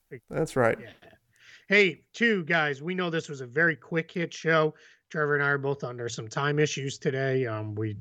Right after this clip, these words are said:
Speaker 1: we tried multiple times to get together today. Uh, we will come back to you later with more in-depth analysis like what you're used to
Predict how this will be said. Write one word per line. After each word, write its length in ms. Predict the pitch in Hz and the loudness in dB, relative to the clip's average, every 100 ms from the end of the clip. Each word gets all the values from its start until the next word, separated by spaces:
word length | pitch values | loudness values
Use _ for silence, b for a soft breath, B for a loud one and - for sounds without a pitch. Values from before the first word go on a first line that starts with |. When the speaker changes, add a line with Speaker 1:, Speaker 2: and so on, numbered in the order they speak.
| - | -8
Speaker 1:
we 220 | 107 104 101 | -6 -6 -6
tried 340 | - 113 107 113 | -2 0 0 4
multiple 360 | 165 175 151 | 4 6 4
times 460 | 143 143 147 - - | 6 6 4 0 -8
to 120 | - | -4
get 160 | 131 123 | -2 -2
together 300 | 131 123 117 | -2 0 -2
today. 340 | 117 117 113 110 B B 127 | -2 -2 -2 -2 B B 0
Uh, 120 | 120 | 6
we 180 | 147 190 | 8 10
will 140 | 175 | 8
come 180 | 175 165 | 6 6
back 260 | 147 143 - | 4 2 -2
to 80 | |
you 80 | 123 | -12
later 240 | 120 120 113 | -12 -12 -12
with 160 | 110 | -12
more 200 | 113 113 | -14 -14
in-depth 440 | 113 113 120 113 - | -14 -12 -12 -12 -12
analysis 600 | 110 104 101 - 117 - | -12 -12 -14 -12 -10 -8
like 160 | 113 117 | -8 -8
what 120 | 104 | -8
you're 120 | 117 | 2
used 320 | 160 180 170 | 8 8 6
to 240 | 170 156 | 2 2